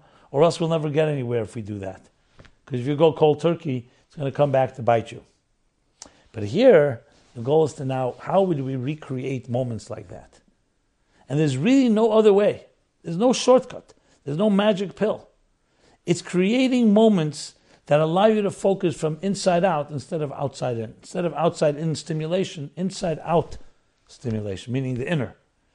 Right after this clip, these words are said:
And this is where prayer comes into play, or study, or contemplation, or meditation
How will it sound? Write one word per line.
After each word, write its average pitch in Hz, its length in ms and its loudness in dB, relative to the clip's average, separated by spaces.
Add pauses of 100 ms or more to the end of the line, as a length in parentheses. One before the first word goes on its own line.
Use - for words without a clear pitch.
(280)
And 156 140 -2
this 214 160 4
is 175 140 -2
where 175 200 4
prayer 170 440 0
comes 143 280 -2
into 131 220 -8
play, 117 440 -6 (360)
or 170 140 0
study, 123 600 0
or 131 120 -4
contemplation, 135 840 -4
or 135 120 -2
meditation 135 720 -2